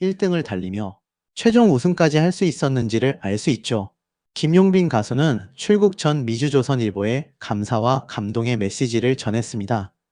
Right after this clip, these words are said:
"멀리 떨어진 엘에이에서도 저희 음악을 들어주시는 팬들이 계셔서 너무 영광이고 진심으로 감사합니다. 팬들을 위해 진심을 담아 하는 노래가 모든 분들께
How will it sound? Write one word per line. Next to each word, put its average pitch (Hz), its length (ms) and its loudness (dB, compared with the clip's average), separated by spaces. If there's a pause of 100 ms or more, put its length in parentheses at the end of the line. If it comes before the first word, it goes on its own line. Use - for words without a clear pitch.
(180)
"멀리 165 300 2
떨어진 180 540 2
엘에이에서도 127 960 0
저희 135 340 2
음악을 120 380 0
들어주시는 127 640 -2
팬들이 202 400 0
계셔서 120 580 -4 (240)
너무 123 300 0
영광이고 107 840 -2
진심으로 131 600 -2
감사합니다. 104 840 -4 (440)
팬들을 220 480 4
위해 131 280 2
진심을 147 480 2
담아 127 260 2
하는 131 220 2
노래가 98 640 0
모든 120 320 0
분들께 123 720 0